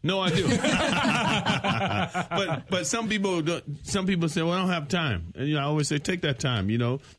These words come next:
get down and do some push-ups, sit-ups, do stretch," you know, 'cause I think what, what makes a person feel old is when you lose, start losing your flexibility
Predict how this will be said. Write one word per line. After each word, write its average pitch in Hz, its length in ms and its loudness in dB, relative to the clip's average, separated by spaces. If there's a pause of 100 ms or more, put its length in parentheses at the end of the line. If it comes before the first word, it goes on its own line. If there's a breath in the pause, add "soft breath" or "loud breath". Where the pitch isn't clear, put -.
get 147 80 -2
down 160 180 0
and 143 60 -2
do 147 100 2
some 135 180 -2
push-ups, 131 460 0
sit-ups, 131 480 -2 (300 soft breath)
do 127 200 0 (120)
stretch," 123 580 -4
you 120 80 0
know, 127 140 0
'cause 127 180 0
I 139 80 0
think 127 440 -2
what, 120 460 -2
what 120 160 2
makes 127 220 0
a 120 40 -2
person 117 440 0 (120)
feel 131 140 0
old 127 380 0 (280 loud breath)
is 107 100 -2
when 104 140 2
you 117 120 2
lose, 120 220 2
start 110 260 0
losing 107 220 2
your 98 120 2
flexibility 113 840 0